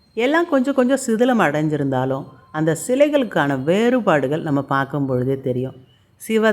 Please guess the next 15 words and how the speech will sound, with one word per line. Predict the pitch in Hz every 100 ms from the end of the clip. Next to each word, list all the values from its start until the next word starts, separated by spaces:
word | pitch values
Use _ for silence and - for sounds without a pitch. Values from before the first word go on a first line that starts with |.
| 220
தாண்டவம் | 160 160 156 147 139 131
ஆடக்கூடிய | 131 131 139 135 127
சிவபெருமான், | 139 135 127 131 135 127 127 -
கோபத்தோட | 180 214 233 196 185 175 147
இருக்கக்கூடிய | 131 135 135 131 127
சிவபெருமான், | 135 135 131 131 127 135 - - - _ - 139
அடுத்தபடி | 226 247 190 156 226 185
நம்மளை | 151 160 226 -
காத்து | 220 294 311 294 208
ரட்சிக்கக்கூடிய | 165 220 202 180 - 156 147 170 - 165
அன்பான | 185 185 180 170
முகம் | 156 151 147
கொண்ட | 147 131 131
சிவபெருமான் | 139 139 139 135 131 135 147
அப்படின்னுட்டு | 143 185 185 147